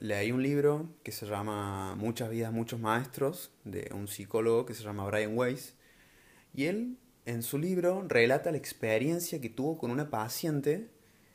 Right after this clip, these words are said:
eh, a la que, después de meses y meses de terapia, donde no pudo solucionar ninguno de sus problemas,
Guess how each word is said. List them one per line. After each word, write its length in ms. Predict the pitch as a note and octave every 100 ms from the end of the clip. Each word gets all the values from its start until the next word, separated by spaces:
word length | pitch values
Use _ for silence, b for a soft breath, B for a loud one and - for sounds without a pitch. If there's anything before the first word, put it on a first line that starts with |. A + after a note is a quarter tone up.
| b _
eh, 520 | A#2+ A2+ A2 G#2 G2+ -
a 100 | G#2+
la 220 | G#2+ G#2
que, 360 | A2 G2 G2+ - _ - -
después 560 | A2 A2 - - F#3
de 320 | F3+ A2+ - -
meses 420 | A#2 D#3 E3 D3+
y 60 | A#2+
meses 400 | A#2+ D3 D3+ B2+
de 100 | G#2
terapia, 640 | G#2 G2+ B2 - C3 C3
donde 320 | A2+ G2+ G2
no 300 | G2+ C3 C3+
pudo 220 | C3+ C#3
solucionar 460 | B2+ G#2 G#2 A2 A#2+
ninguno 260 | B2 B2+
de 40 | C3
sus 140 | A#2
problemas, 640 | - G#2+ A2 B2+ B2+ F3